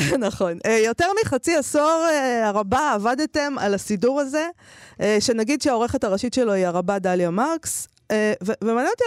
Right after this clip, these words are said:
לדעת איך עובדים על טקסט כזה. כלומר, מה, מה שהכי עולה לי לראש זה שיש את, אה, נוסח התפילה, כפי שהוא במסורת ישראל, ואתם בעצם, יש לכם את התעוזה לייצר תפילות חדשות, אה,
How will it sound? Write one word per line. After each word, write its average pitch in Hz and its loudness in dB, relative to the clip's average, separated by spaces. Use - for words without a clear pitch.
לדעת 349 0
איך 294 -2
עובדים 262 0
על 240 -2
טקסט - -4
כזה. 180 0
כלומר, 196 0
מה, 240 2
מה 294 -2
שהכי 330 0
עולה 262 2
לי 285 0
לראש 262 0
זה 233 -4
שיש 247 0
את, 311 -4
אה, 202 0
נוסח 269 0
התפילה, 226 0
כפי 247 0
שהוא 269 0
במסורת 196 0
ישראל, 196 0
ואתם 220 0
בעצם, 320 0
יש 302 -2
לכם 302 -2
את 233 -2
התעוזה 214 0
לייצר 269 0
תפילות 247 0
חדשות, 285 0
אה, 202 2